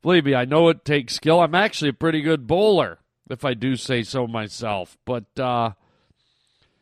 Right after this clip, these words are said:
it is weird. If you go, you, you're gonna have a lot of recreational fun, but just be warned,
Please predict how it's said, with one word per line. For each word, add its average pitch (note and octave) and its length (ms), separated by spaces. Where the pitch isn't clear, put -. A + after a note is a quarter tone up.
it C#3+ 180
is F3 240
weird. G#3 540
If C#3+ 240
you F3+ 80
go, G#3+ 460
you, D#3+ 140
you're C#3 200
gonna D#3 200
have D#3 120
a C#3 60
lot C#3+ 440
of F3 80
recreational F3 760
fun, F3+ 600
but A#2+ 160
just C#3+ 300
be F#3+ 120
warned, F3 640